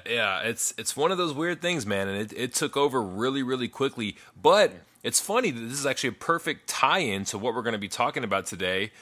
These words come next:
Speaker 1: On the flip
Speaker 2: <laughs>
Speaker 1: side of, of, of the staring at your phone as you walk around trying to catch Pokemon is the interpersonal skills.
Speaker 2: Interpersonal
Speaker 1: That
Speaker 2: skills,
Speaker 1: Yeah,
Speaker 2: yeah.
Speaker 1: that, that we all need to, you know, not just survive, but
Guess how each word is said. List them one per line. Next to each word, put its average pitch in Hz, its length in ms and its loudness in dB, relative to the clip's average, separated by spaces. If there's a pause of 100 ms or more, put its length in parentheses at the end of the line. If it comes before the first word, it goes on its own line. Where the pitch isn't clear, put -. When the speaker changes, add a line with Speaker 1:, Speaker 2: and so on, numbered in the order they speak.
(160)
Speaker 1:
On 117 140 2
the 110 60 -2
flip - 260 4
Speaker 2:
<laughs> - 20 10
Speaker 1:
side 117 240 8
of, 110 140 2
of, 131 360 6
of 117 200 2
the 107 100 -2
staring 139 420 2
at 127 60 0
your 117 160 -2
phone 127 340 2
as 117 100 0
you 113 100 0
walk 117 280 4
around 113 260 0
trying 117 220 0
to 107 60 0
catch 107 260 -2
Pokemon 98 580 -2
is 107 200 -6
the 120 260 0
interpersonal 117 680 -2
skills. - 600 0 (400)
Speaker 2:
Interpersonal 120 540 6
Speaker 1:
That - 180 -20
Speaker 2:
skills, 104 420 0
Speaker 1:
Yeah, 156 120 2 (160)
Speaker 2:
yeah. 143 60 0
Speaker 1:
that, 117 320 -4
that 120 180 4
we 139 220 2
all 123 260 2
need 113 540 -2
to, 98 600 -2 (140)
you 104 120 -8
know, 95 100 -2
not 127 240 0
just 139 260 0
survive, 101 800 0
but 101 320 2